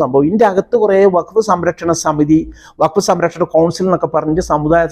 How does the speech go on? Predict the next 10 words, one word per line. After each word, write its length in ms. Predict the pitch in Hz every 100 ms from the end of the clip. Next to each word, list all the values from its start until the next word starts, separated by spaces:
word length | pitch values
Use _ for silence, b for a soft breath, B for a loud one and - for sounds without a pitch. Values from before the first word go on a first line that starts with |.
| -
സമൂഹത്തിൻ്റെ 500 | 151 165 165 170 160 135
ഇട-, 180 | 151 -
ഇടയിൽ 220 | 160 190 202
നടക്കുന്നുണ്ട്. 420 | 175 - 120 - _ _ _ _ _ _ _ 147
കുറേ 200 | 156 214 233
രൂപ 120 | 220 190
കെടു-, 220 | 135 107 - 151
രൂപീകരിക്കപ്പെട്ടിട്ടുണ്ട്. 840 | 185 196 143 131 107 98 98 73 - _ _ _ _ _ _ _ _ _ 139
കാരണം 240 | 156 175 175
നമ്മളൊക്കെ 280 | 180 185